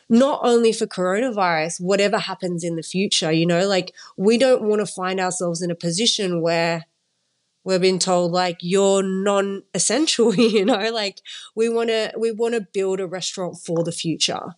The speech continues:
making, you know, taking into consideration everything we've learned. So, look, I think that a, a lot of restaurants are evolving. We have to evolve just because of the actual restrictions and, you know, to, to be covid safe.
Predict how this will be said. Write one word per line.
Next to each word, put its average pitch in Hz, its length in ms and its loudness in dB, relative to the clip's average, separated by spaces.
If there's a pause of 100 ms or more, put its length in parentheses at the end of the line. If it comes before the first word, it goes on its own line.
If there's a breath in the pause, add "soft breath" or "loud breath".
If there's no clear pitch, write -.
(1120 soft breath)
making, 196 960 2 (400)
you 226 80 2
know, 190 180 2
taking 214 380 0
into 214 160 0
consideration 185 720 -4 (100)
everything 170 640 -4
we've 165 160 -4
learned. 147 420 -6
So, 202 380 2 (800 loud breath)
look, 277 200 4
I 226 140 0
think 226 240 2
that - 160 2
a, 190 80 -2 (240)
a 202 60 2
lot 190 180 4
of 196 100 -2
restaurants 190 420 0
are 185 180 2
evolving. 175 400 -2
We 202 100 -4 (140)
have - 180 -6
to 190 140 -2
evolve 180 440 2
just 214 220 -2
because 180 260 -2
of 160 200 -6
the - 160 -6
actual 165 560 -2
restrictions 180 960 0
and, 165 340 0 (680 loud breath)
you 196 120 2
know, 175 140 0
to, 175 220 -2
to - 280 -2
be 175 360 0
covid 165 480 -2
safe. 285 580 -2